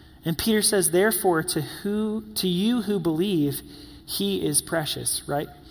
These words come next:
Though this chief cornerstone is rejected by the disobedient and unbelieving, undeniably, he has to be precious to the believer. And Peter's saying that Jesus needs to be precious in our lives.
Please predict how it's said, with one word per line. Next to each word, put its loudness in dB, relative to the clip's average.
Though 6
this 2
chief 0
cornerstone -2
is 0
rejected 0
by 0
the -2
disobedient -2
and -4
unbelieving, 2
undeniably, 4
he 2
has 2
to 0
be 2
precious 0
to -2
the -2
believer. -2
And 0
Peter's 2
saying 2
that 0
Jesus 0
needs 2
to 2
be 4
precious 0
in -2
our 0
lives. 2